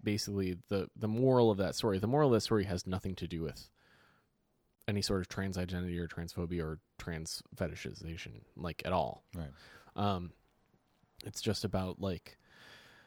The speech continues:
Speaker 1: letting the weight of hecklers that essentially that you don't know get into your brain, and the hecklers that you install yourself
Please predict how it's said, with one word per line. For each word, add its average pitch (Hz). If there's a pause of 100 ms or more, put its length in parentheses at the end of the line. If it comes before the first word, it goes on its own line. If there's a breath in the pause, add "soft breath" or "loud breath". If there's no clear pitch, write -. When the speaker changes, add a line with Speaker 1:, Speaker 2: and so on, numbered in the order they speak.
(680 soft breath)
Speaker 1:
letting 104
the 98
weight 98
of 95 (960)
hecklers 95
that 92 (280)
essentially 92
that 92
you 101
don't 95
know 92 (840)
get 104
into 98
your 87
brain, 71
and 135
the 113
hecklers 104
that 98
you 98
install 87
yourself -